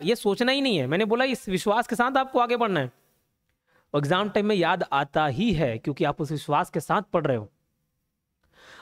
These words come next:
और ये टेंशन आपको नहीं लेना, ये दिमाग का काम है, दिमाग का टेंशन है। आपको बस पढ़ना है, सरसरी निगाहों से देखना है, उस तक इंस्ट्रक्शन पहुंचाने हैं। वो ब्रेन इतना कॉम्प्लेक्स है, इतना जटिल है और इतना पावरफुल है, वो सारी चीज़ों को स्टोर करके रख लेता है,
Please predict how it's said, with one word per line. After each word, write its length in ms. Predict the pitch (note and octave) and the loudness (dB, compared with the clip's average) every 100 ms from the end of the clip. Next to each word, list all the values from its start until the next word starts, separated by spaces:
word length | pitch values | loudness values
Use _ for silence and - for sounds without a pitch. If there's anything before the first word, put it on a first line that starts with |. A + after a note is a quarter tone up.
| - | -2
और 100 | D3+ | 2
ये 100 | G#3+ | 2
टेंशन 360 | A3 A3+ A#3+ A#3 | 2 0 2 2
आपको 260 | A3+ A3+ | 2 0
नहीं 140 | B3 B3 | 2 2
लेना, 160 | B3+ | 2
ये 100 | B3+ | 2
दिमाग 380 | G3+ G#3 G#3+ A3 | 2 2 2 2
का 100 | A#3+ | 0
काम 260 | A3 A3+ G3 | 2 2 2
है, 100 | C#3+ | 2
दिमाग 300 | E3+ G3 G#3 | 2 2 0
का 80 | |
टेंशन 360 | G#3+ A3+ G#3 G3+ | 0 0 2 2
है। 200 | C3+ A#2+ _ _ _ D#3+ | 0 -4 _ _ _ 0
आपको 260 | E3 - | 0 2
बस 160 | A3 A3 | 0 0
पढ़ना 340 | G#3 G3 A3+ | 2 2 2
है, 80 | A3+ | 0
सरसरी 340 | G#3 F3+ G#3 | 0 0 0
निगाहों 240 | G#3+ G3+ G#3 | 2 2 0
से 120 | G#3+ | 0
देखना 320 | E3+ F#3+ G#3+ | 0 0 0
है, 60 | G#3+ | 0
उस 100 | - | 0
तक 120 | G#3+ | 0
इंस्ट्रक्शन 420 | G3 F3 F3 A3 G#3+ | 0 0 0 0 0
पहुंचाने 420 | F#3+ E3+ D#3+ G3+ | -2 0 0 2
हैं। 160 | C#3 - - - | -2 -4 -16 -8
वो 60 | B2+ | -2
ब्रेन 240 | C3 F3 | 0 2
इतना 580 | F#3+ E3+ F#3+ G3+ G3 F3+ _ | 0 0 0 0 0 -4 _
कॉम्प्लेक्स 440 | D#3 D3 F3 G3 F3+ | -2 0 0 0 -2
है, 40 | |
इतना 200 | D#3+ F#3 | -2 0
जटिल 360 | D3+ D3+ G3 F3 | 0 -2 0 0
है 200 | G3 F#3+ - C3 | 0 -4 -8 -4
और 60 | |
इतना 200 | C#3 F#3 | 0 0
पावरफुल 520 | - C#3+ E3+ - E3+ | 0 0 0 0 0
है, 120 | F3+ G3+ - _ | 0 -2 -10 _
वो 60 | C3+ | -8
सारी 280 | - D3 G#3 | -2 0 0
चीज़ों 280 | G#3+ G3+ | 0 0
को 100 | G3+ | 0
स्टोर 240 | G3 G3+ F#3+ | 0 0 0
करके 220 | F#3+ F#3 | 0 0
रख 140 | F3 | 0
लेता 220 | E3+ E3+ F3 | 0 0 0
है, 160 | B2+ | 0